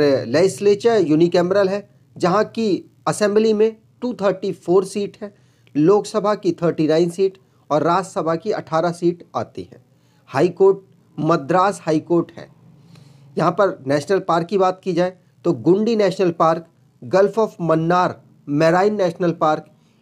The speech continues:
इंदिरा गांधी नेशनल पार्क, मुदुमलाई नेशनल पार्क और मुकुर्थी नेशनल पार्क यहाँ के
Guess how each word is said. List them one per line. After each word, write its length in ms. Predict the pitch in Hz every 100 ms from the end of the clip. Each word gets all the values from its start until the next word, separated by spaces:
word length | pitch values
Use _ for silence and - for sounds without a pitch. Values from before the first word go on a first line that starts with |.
| -
इंदिरा 320 | 160 196 196
गांधी 580 | 156 156 170 196 156 - _ _ 139
नेशनल 420 | 160 165 185 160
पार्क, 360 | 156 143 143 _ _ _ -
मुदुमलाई 600 | 170 190 214 165 156 185
नेशनल 340 | 185 160 175
पार्क 380 | 151 156 156 143 _ _ _ -
और 120 | 170
मुकुर्थी 840 | 147 165 175 208 202 - 247 202 - -
नेशनल 480 | 156 165 175 220 202
पार्क 300 | 190 170 170
यहाँ 200 | 160 143
के 240 | 139 180